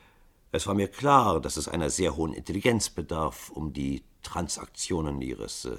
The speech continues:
Ihres Unternehmens durchzuführen. Sie sind alle von Erfolg gekrönt gewesen.“ „Äh, wie lange sind Sie auf Ihrem Gebiet schon tätig, wenn ich das fragen darf?“ „Genau sind es elf Jahre,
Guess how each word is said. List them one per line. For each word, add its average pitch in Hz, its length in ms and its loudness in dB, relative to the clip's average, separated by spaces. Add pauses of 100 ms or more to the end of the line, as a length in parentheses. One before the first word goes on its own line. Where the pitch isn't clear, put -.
Ihres - 280 -12
Unternehmens 62 600 -8
durchzuführen. 80 680 -6 (1080)
Sie 127 140 2
sind 131 280 0
alle 131 240 6
von 131 180 0
Erfolg 113 440 0
gekrönt - 540 -10
gewesen.“ 50 480 -14 (1400)
„Äh, 120 120 -2
wie 127 160 4
lange 160 300 6
sind 98 180 2
Sie - 140 -2
auf 64 100 -2
Ihrem 71 240 -4
Gebiet 76 260 -4
schon 80 200 -4
tätig, - 600 -2
wenn 65 140 -10
ich 50 140 -16
das - 180 -10
fragen 60 300 -6
darf?“ 58 200 -12 (1400)
„Genau 143 200 12
sind 143 180 6
es 139 140 4
elf 80 400 -2
Jahre, 50 480 -4